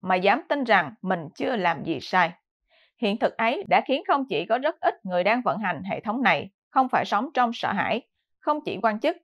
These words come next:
nên tránh những điều luật khiến cho gần như mọi gia đình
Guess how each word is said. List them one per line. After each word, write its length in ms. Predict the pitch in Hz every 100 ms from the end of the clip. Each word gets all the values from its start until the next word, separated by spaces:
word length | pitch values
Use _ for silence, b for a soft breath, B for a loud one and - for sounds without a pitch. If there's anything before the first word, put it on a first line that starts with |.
| _ _ _ -
nên 280 | 214 220
tránh 280 | 214 214 302
những 200 | 226 214
điều 120 | 202 165
luật 200 | 160 - _ _
khiến 200 | 226 285 392
cho 140 | 262
gần 320 | 202 175 160
như 180 | 208 247
mọi 220 | 196 -
gia 120 | 226
đình 220 | 220 170